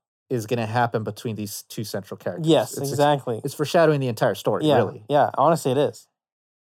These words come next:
Speaker 1: Tarantino did that with, um, Leonardo sitting in his casting chair, hanging out before, you know, anyone's on set, and he's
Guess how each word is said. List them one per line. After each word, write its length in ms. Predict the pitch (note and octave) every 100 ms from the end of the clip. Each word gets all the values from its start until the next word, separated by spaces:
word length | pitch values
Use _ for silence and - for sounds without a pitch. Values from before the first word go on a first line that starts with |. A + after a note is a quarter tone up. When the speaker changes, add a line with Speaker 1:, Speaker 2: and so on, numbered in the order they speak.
| -
Speaker 1:
Tarantino 840 | F3 E3+ - _ - G3 G#3 D#3
did 200 | C3+ B2+
that 240 | B2 A#2+ A#2
with, 420 | A2+ G#2+ - -
um, 580 | A#2 G#2 F#2+ F#2+ G2 G#2+ _ _
Leonardo 800 | C3 D3 C#3 C#3 D3+ C3 A2+ A2+
sitting 300 | A2+ C3+ B2+
in 80 | B2
his 200 | A2 A2
casting 520 | - C#3+ B2+ C3+ - A2+
chair, 500 | - G#2 G2+ G2+ G#2 -
hanging 280 | B2+ A#2
out 180 | A#2 A2
before, 520 | G#2+ G2+ A#2 G#2 G2+ - _ _ _ -
you 100 | A2+
know, 140 | F#2+
anyone's 340 | G2+ A2+ G#2+
on 120 | G#2 G2+
set, 420 | - A2+ G2+ - _ _ _ _
and 120 | B2 B2
he's 320 | A#2 G#2+